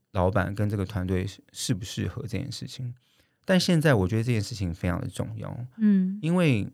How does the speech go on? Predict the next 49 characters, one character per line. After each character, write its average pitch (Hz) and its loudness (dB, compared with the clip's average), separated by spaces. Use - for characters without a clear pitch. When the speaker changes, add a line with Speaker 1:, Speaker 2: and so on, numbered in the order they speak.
Speaker 1:
年 110 2
纪 127 2
越 110 4
来 98 4
越 98 2
大， 95 0
<laughs> - -2
然 123 4
后 135 6
越 131 6
来 117 6
越 123 4
senior 113 0
的 95 0
时 98 -4
候， 98 2
你 90 -2
就 127 -2
会 139 4
觉 - -4
得 98 2
说 104 0
跟 180 0
不 117 0
对 131 4
的 95 0
人 92 2
一 110 4
起 101 -4
工 98 -2
作， 98 -2
给 139 4
你 143 6
再 131 4
多 110 4
的 95 2
钱， 101 -6
也 156 4
许 202 0
能 113 4
够 143 2
撑 131 2
一 135 4
段 104 -4
时 98 -4
间， 95 0
Speaker 2:
哦。 208 -2
Speaker 1:
但 185 4
是 147 2